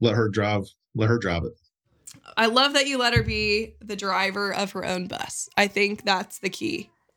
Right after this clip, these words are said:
Speaker 2: of all of it. You're not gonna be the best in the nation. You're gonna burn out before you get there if you, you know, if you don't love it. So, I mean, I
Speaker 1: Right.
Speaker 2: found a lot of people that I played in college with, I came in with eight people and only four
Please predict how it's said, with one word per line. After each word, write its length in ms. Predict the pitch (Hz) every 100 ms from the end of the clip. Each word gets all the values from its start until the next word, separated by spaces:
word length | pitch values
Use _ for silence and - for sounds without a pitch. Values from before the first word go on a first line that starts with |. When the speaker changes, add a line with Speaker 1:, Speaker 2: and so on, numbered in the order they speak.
| _ -
Speaker 2:
of 140 | 208
all 180 | 175 151
of 80 | -
it. 240 | 104 - _ _ _ _ _ _ -
You're 100 | 220
not 120 | 220
gonna 120 | 254
be 100 | 233
the 80 | 226
best 280 | 202 208 220
in 80 |
the 60 | 202
nation. 340 | 190 190 196
You're 120 | 196 190
gonna 220 | 214 240
burn 260 | 202 220
out 220 | 247 208 180
before 600 | 196 - 202 185 185 185 _ _ _ _ _ - -
you 120 | 220
get 220 | 196 180
there 240 | 185 180 180
if 140 | 175
you, 400 | 190 185 180 180 - _ _ _ _ -
you 100 | 208
know, 60 | 180
if 100 | 180
you 60 |
don't 180 | 190 175
love 220 | 175 170
it. 240 | - - _ -
So, 340 | - 196 185
I 100 | 180
mean, 160 | 202 208
I 80 | -
Speaker 1:
Right. 100 | 233
Speaker 2:
found 240 | 269 240 208
a 40 |
lot 160 | 196 190
of 60 |
people 220 | 202 190
that 100 | 185
I 80 | 180
played 220 | 175 185 175
in 80 |
college 320 | 180 180 226 202
with, 220 | 180 185
I 100 | -
came 240 | 185 208 208
in 120 | 202
with 140 | 185 185
eight 180 | 180
people 400 | - 196 190 175
and 100 | 170
only 220 | 180 175 165
four 440 | - 170 165 -